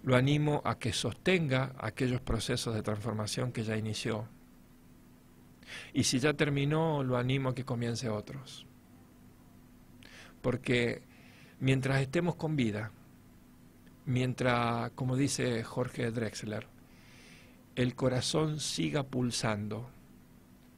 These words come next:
nos, nos mantenga con vida, mientras la sangre circule por nuestro cuerpo, vamos a tener la posibilidad de ser mejores personas. Y lo que hacemos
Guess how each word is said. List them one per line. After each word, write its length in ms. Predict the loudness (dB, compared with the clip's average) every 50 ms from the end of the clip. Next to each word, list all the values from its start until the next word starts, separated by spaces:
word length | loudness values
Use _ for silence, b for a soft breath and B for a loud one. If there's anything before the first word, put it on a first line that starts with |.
| -14 -8
nos, 240 | -4 -2 -2 -2 -2 -4 -10 -18 -20 -20 -20 -16 -10
nos 240 | -6 -2 -2 0 0
mantenga 560 | 2 2 2 2 2 0 0 0 0 -2 -4
con 300 | -4 -4 -4 -4 -2 -2
vida, 420 | -2 -2 -2 -2 -4 -4 -6 -8 -10 -14 -20 -20 -20 -20 -20 -20 B B B B B B B B B B B
mientras 1000 | -2 0 2 4 4 4 4 2 0 2 2 2 2 0 -2 -4 -6 -8 -10 -12 B B B B B B B B B B B -4
la 180 | 0 0 2 2
sangre 540 | 2 2 4 4 4 2 2 0 0 0 -2
circule 640 | 0 0 -2 -2 -2 -4 0 2 4 4 4 2 0
por 240 | 0 -2 -2 -2
nuestro 360 | -2 -2 -4 -4 -6 -6 -8 -4
cuerpo, 600 | 2 4 4 4 4 4 0 -2 -2 -2 -4 -6 -10 -16 -18 -12 -8
vamos 540 | -4 -2 0 2 2 2 0 -2 -2 -2 -4
a 80 | -6 -6
tener 380 | -4 -4 -4 -2 -2 -2 -2
la 180 | -2 -4 -4 -6
posibilidad 800 | -6 -6 -8 -6 -6 -6 -4 -2 -2 0 0 -2 -2 -4 -6 -8 B B B B B B B B B B -6
de 180 | -2 -2 0 0
ser 420 | 0 2 2 4 2 2 0 -6 -10 -10
mejores 400 | -8 -6 -6 -2 -2 0 -2 -2
personas. 800 | -2 -6 -6 -6 -6 -6 -6 -8 -8 -12 -12 -14 -16 -16 -18 -18 -20 -20 -20 -20 -20 -20 -20 -20 -20 -20 -20 -20 -20 -14 -4
Y 120 | 0 2
lo 120 | 2 2 2
que 120 | 0 -2
hacemos 680 | -2 0 2 2 2 2 0 0 -2 -4 -6 -8 -10